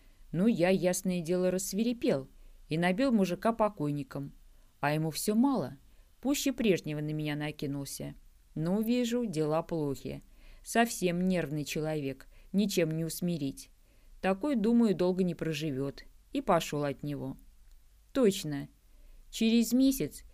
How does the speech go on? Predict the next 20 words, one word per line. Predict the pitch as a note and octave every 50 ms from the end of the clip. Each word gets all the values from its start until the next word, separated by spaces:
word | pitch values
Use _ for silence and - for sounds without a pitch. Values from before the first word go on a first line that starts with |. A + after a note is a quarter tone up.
| - - - -
и | A#3
его | A#3+ A#3 A3 F#3 F3+ F3
в | E3 D#3 F3
морг | E3+ E3 D#3 - -
тащил. | - E3 D#3+ D#3+ - - - - D3+ D3 C#3+ C#3+ - - - - - - - - - - -
Много | - F#3+ A#3 C#4+ C4+ G#3+ F3+ E3+
историй | D#3+ - - E3+ D#3 D3 D3+ D3
с | -
мертвяками | D#3+ D3+ C#3+ - - E3 D#3+ - E3 D3+ D3 D3 D3
знаю. | C#3+ D#3 D3+ D3 C3+ C3+ - - - - - - _ -
Никто | - G3 G3 - - A3
столько | G3+ - - E3+ D3+ C#3+ - D3+
не | D3+ D#3+ D#3
знает, | D3 D3+ D3+ D3 C#3 C3 - - - - - - - -
с | - - -
удовольствием | C#3+ D#3+ D#3 D#3+ F3+ G3 F#3+ - D#3 C#3+
похвалился | - C#3+ - - D#3 D3 C#3+ D3+ D3+ - D#3 D3
Захарий. | C#3+ D#3 D#3+ D#3+ - D3+ C#3 C3 C3 C3 - - - - - - - - _ _ _ - - _ _ _ -
"О, | A3 C4+ A3
смотрите-ка!" | E3+ - F#3+ G3+ A#3 A#3+ C4 C4 A#3+ - - D3 - - C#3+ C#3+